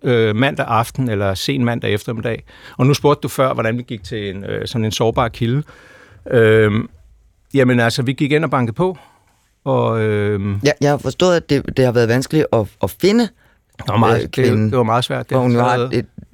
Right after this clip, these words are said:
Speaker 2: et, øh, al-, meget almindeligt navn.
Speaker 1: Ja, og
Speaker 2: Ja.
Speaker 1: når, og, øhm, det har faktisk været ret vanskeligt at finde hende. Og det lyder måske underligt, men altså, øh, det har det været. Og der var nogle af mine kolleger, der prøvede før sommerferien at finde hende i en lang periode.
Speaker 2: Mm.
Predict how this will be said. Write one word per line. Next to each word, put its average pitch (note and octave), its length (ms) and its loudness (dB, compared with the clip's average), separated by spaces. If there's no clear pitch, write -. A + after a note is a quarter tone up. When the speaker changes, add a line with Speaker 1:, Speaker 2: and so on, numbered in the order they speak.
Speaker 2:
et, G#2+ 260 -2
øh, G#2+ 120 2
al-, A#2+ 180 2
meget B2 180 2
almindeligt B2 300 0
navn. G2+ 180 -2
Speaker 1:
Ja, A2+ 180 2
og B2 80 0
Speaker 2:
Ja. B2 40 2
Speaker 1:
når, B2 160 0
og, A2+ 380 2
øhm, G#2 140 -2
det B2+ 100 0
har D#3 140 0
faktisk A#2+ 260 -2
været G#2 120 -2
ret G#2 140 -4
vanskeligt G#2+ 380 -6
at B2+ 80 -4
finde A2+ 220 -2
hende. G#2+ 160 -6
Og G#2+ 320 -4
det B2+ 80 2
lyder E3 140 4
måske A#2 240 -2
underligt, G#2+ 320 -2
men G#2 140 -2
altså, G#2 560 -2
øh, A2+ 240 -4
det C3 100 4
har C#3 80 2
det A#2+ 120 0
været. G#2 280 0
Og G#2 380 -4
der A2+ 60 -2
var A2 100 2
nogle A#2+ 180 2
af C#3+ 60 2
mine B2+ 120 0
kolleger, A2+ 240 -4
der A2+ 80 -6
prøvede A2+ 300 -4
før A2 200 -6
sommerferien A#2+ 520 -4
at A2 60 -2
finde A#2 220 -2
hende A2 220 -2
i F#2+ 80 -4
en F2+ 80 -2
lang A#2 240 -2
periode. A#2+ 380 -2
Speaker 2:
Mm. A2 60 -12